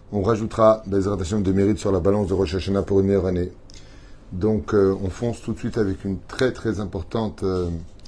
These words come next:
étude que je vous conseille vivement d'écouter et de partager ce soir avec l'aide d'Hachem. Shiur acheté par Masha Michal Bat Nina Ninette pour la bonne santé, Bezrat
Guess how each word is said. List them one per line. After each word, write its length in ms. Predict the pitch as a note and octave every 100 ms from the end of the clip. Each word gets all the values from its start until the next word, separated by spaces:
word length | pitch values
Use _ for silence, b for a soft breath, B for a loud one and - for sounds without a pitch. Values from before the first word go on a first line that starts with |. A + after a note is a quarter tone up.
| B B B - E3+
étude 400 | D#3+ B2+ C3 -
que 140 | A2
je 80 | G2
vous 120 | F#2
conseille 440 | F#2+ G2 A2+ G#2+
vivement 420 | F#2+ F#2+ G#2+ G#2+ G2+
d'écouter 520 | F2+ F#2+ F#2 A#2 A2+
et 40 |
de 80 | F#2
partager 460 | F#2 E2+ G2 F#2 G#2+
ce 160 | F2+
soir 220 | - G2+
avec 200 | F#2+ E2+
l'aide 140 | G2 E2+
d'Hachem. 480 | E2 - G#2 A#2 G#2+ B B B B B -
Shiur 440 | D3 D#3 D#3 C#3
acheté 460 | A#2 A2 - C3 C3+
par 540 | - - A#2 A2+ A2 - G2
Masha 560 | A2+ C#3 - A#2+ B2 G#2+
Michal 480 | G#2 - G#2+ A2
Bat 240 | F#2+ G2+ - -
Nina 340 | F#2 A#2+ G#2+
Ninette 520 | F#2+ E2+ E2+ - - B B B B -
pour 240 | A#2+ A#2+
la 120 | G2+
bonne 280 | E2+ A2 C3+
santé, 400 | - A#2 - G2+
Bezrat 320 | F#2+ F#2 G2+